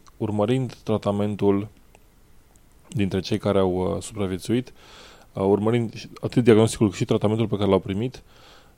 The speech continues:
uh, s-au calculat rate de mortalitate,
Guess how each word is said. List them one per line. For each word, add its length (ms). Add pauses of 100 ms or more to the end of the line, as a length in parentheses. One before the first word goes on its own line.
uh, 560 (100)
s-au 220
calculat 420
rate 280
de 580
mortalitate, 920